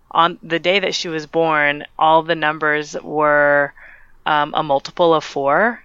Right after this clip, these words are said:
and the exact time of her birth was, they, was also a multiple of four.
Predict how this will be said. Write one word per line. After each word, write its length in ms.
and 380
the 380
exact 420
time 340
of 120
her 120
birth 320
was, 220
they, 240
was 180
also 320
a 40
multiple 440
of 80
four. 460